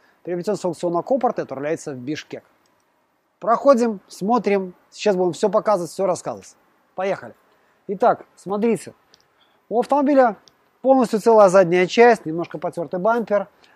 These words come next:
А, все запчасти, которые повреждены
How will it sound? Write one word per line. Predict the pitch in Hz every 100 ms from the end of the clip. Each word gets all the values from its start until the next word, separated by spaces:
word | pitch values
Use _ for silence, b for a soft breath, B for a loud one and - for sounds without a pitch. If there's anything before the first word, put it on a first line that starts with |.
| _
А, | 156 160 165
все | - 226 220
запчасти, | 220 - 247 226 156
которые | 180 196 190 175
повреждены | 147 180 185 185 180 214 180